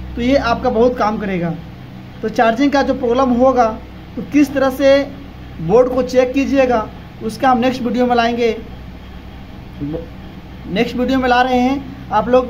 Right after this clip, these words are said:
वीडियो पे बने रहिएगा, क्योंकि एक एक स्टेप पे हम वीडियो लाएंगे ताकि आप लोगों को भी आसानी से समझ में आ सके। एक वीडियो में हम क्लियर नहीं कर पाएंगे दोस्तों, इसलिए नेक्स्ट वीडियो जो ला रहे हैं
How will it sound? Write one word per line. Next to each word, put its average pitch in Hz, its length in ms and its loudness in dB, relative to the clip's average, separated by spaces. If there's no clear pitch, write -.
वीडियो 208 300 0
पे 254 80 8
बने 247 220 2
रहिएगा, 254 360 6
क्योंकि 269 400 0
एक 254 180 4
एक 330 160 -4
स्टेप 254 360 0
पे 160 160 -2
हम 220 140 2
वीडियो 254 200 4
लाएंगे 254 380 4
ताकि 240 340 2
आप 226 180 2
लोगों 240 200 4
को 240 180 4
भी 226 240 0
आसानी 226 320 -2
से 233 100 -6
समझ 208 240 -2
में 196 100 -4
आ 185 100 4
सके। 185 280 -6
एक 240 180 4
वीडियो 233 340 2
में 285 220 4
हम 214 180 -4
क्लियर 247 200 2
नहीं 247 240 4
कर 233 120 2
पाएंगे 233 380 2
दोस्तों, 220 400 2
इसलिए 226 280 2
नेक्स्ट 254 240 2
वीडियो 233 240 0
जो 233 100 4
ला 226 180 6
रहे 240 220 2
हैं 233 300 -2